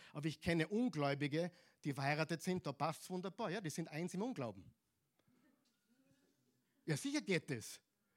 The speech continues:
Hey, wenn wir beide Tennis spielen lieben, dann haben wir eine Gaudi miteinander. Wenn wir beide Golf lieben oder beide campen, hey, aber stell dir vor, du willst jeden Sonntag in den Gottesdienst und sie nicht.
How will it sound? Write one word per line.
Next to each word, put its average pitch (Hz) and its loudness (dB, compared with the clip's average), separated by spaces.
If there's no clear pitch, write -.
Hey, 196 4
wenn 180 8
wir 214 8
beide 240 8
Tennis 254 6
spielen 190 6
lieben, 185 4
dann 233 2
haben 196 2
wir 262 2
eine 254 6
Gaudi 311 6
miteinander. 139 4
Wenn 170 2
wir 208 4
beide 226 2
Golf 233 8
lieben 254 4
oder 196 4
beide 214 4
campen, 269 4
hey, 240 4
aber 240 2
stell 330 4
dir 320 6
vor, 302 8
du 330 8
willst 285 4
jeden 320 4
Sonntag 277 4
in 262 6
den 254 6
Gottesdienst 240 8
und 180 4
sie 262 8
nicht. 311 6